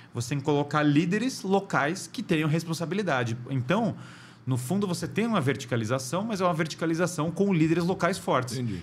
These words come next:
Speaker 1: Em outras palavras, isso é a mesma coisa que federalismo, que é a mesma coisa que feudalismo. Não tem uma
Speaker 2: Feudalismo.
Speaker 1: separação no limite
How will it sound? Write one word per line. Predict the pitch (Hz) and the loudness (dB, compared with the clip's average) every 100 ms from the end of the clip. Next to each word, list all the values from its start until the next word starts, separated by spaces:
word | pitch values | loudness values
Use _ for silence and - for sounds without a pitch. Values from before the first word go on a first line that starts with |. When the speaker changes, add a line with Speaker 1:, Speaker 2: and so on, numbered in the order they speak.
| - | -2
Speaker 1:
Em | 226 | 2
outras | 139 123 147 | 2 2 2
palavras, | 190 185 165 165 214 226 - - _ - | 2 4 2 2 -2 -6 -14 -20 _ -10
isso | 208 | -6
é | |
a | 180 | -4
mesma | 160 165 180 | -2 0 0
coisa | 170 156 165 | 2 0 0
que | 175 190 214 - - | -4 -2 -4 -6 -10
federalismo, | - 156 151 165 151 151 185 | 0 2 4 4 4 4 0
que | - | 0
é | |
a | 131 | 2
mesma | 135 143 147 | 0 0 -2
coisa | 143 117 127 | 0 0 0
que | 123 | -4
feudalismo. | 127 127 120 135 110 98 107 | -4 -2 0 0 0 0 0
Não | 110 | 0
tem | 113 | 2
uma | 127 | 0
Speaker 2:
Feudalismo. | 123 131 | 0 -2
Speaker 1:
separação | 127 127 120 - 120 127 110 95 - - - - - - - | 0 -2 -4 -4 -2 0 -2 -4 -12 -16 -18 -18 -20 -20 -8
no | 120 131 | 0 2
limite | 156 151 135 147 196 - 247 | 4 4 4 2 0 -4 -8